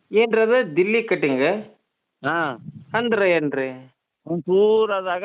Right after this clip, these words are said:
Speaker 2: ಏನ ಪಟ್ಟಿ ಬೆಳೆದಿರಲ್ಲ, ಒಂಚೂರ್ ಹಸೆ ಮಾಲ ತೆಗಿತಾರೆ ಅದನ್ನ.
Speaker 1: ಹಾ, ಹಾ, ಹಾ, ಹಾ.
Speaker 2: ಅದನ್ನ ತೆಗದ್ರ ಒಂದ, ಆ, ಹದಿನೈದು, ಹದಿನಾರು ದಿನ ಹೋಗತ್ರಿ ಒಳ್ಳೆ ಕಟಿಂಗ್. ಒಟ್ಟು ತಿಂಗಳದಾಗ ಎರಡ್ ಕಟಿಂಗ್ ಆಕತ್ ನೋಡ್ರಿ.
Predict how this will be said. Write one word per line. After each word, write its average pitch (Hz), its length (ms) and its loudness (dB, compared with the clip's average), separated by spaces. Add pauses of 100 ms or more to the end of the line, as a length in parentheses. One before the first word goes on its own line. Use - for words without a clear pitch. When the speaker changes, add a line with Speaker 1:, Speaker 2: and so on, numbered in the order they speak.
Speaker 2:
ಏನ 190 120 -6 (240)
ಪಟ್ಟಿ 190 220 -6
ಬೆಳೆದಿರಲ್ಲ, 190 420 -2
ಒಂಚೂರ್ 170 520 -2
ಹಸೆ 170 220 -2
ಮಾಲ 185 260 -6
ತೆಗಿತಾರೆ 165 440 -8
ಅದನ್ನ. 123 200 -10 (340)
Speaker 1:
ಹಾ, 220 120 0
ಹಾ, 202 60 0
ಹಾ, 190 140 0
ಹಾ. 139 1300 -8
Speaker 2:
ಅದನ್ನ 185 220 -10
ತೆಗದ್ರ 190 420 -4 (420)
ಒಂದ, 180 320 -6
ಆ, 147 2000 -4
ಹದಿನೈದು, 160 480 -2
ಹದಿನಾರು 165 420 -4
ದಿನ 180 120 -8
ಹೋಗತ್ರಿ 143 760 -6
ಒಳ್ಳೆ 151 280 -4
ಕಟಿಂಗ್. 160 440 -6
ಒಟ್ಟು 170 260 -2
ತಿಂಗಳದಾಗ 208 460 -2
ಎರಡ್ 196 220 -4
ಕಟಿಂಗ್ 185 320 -8
ಆಕತ್ 175 240 -4
ನೋಡ್ರಿ. 156 400 -8